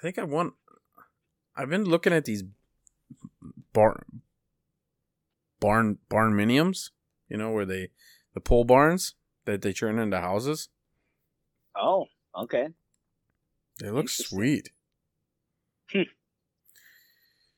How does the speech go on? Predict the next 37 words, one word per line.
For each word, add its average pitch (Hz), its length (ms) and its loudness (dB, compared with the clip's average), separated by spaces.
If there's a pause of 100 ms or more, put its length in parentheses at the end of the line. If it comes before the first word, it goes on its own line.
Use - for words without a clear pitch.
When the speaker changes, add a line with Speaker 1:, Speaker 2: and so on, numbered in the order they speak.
(220)
Speaker 1:
It's - 180 -10
a, - 140 -4
it's 107 280 -8
a, 95 320 -4
like 104 180 -6
a 98 40 -10
pole 123 280 0
shed, 131 340 0
you 101 120 -6
know, 107 160 -6
like, 98 220 -4
almost 110 280 -6
like 95 180 -4
what 92 120 -6
Dad 101 220 -2
has 104 240 -4
out 101 120 -4
here 107 160 -4
on 101 120 -6
the 95 60 -8
property 110 640 -6 (200)
here, 123 360 -2 (480)
except 87 280 -6
bigger. 110 240 4
Speaker 2:
Okay, 117 80 2
yeah, 117 220 0
it, 110 180 -4
it, 131 140 -6 (360)
except 117 340 -4 (140)
they 110 140 -2
just 98 280 -10
turned 101 200 -8
it 95 160 -6
into 90 200 -8
a 82 40 -8
house. 90 420 -8
Speaker 1:
Yeah, 101 360 0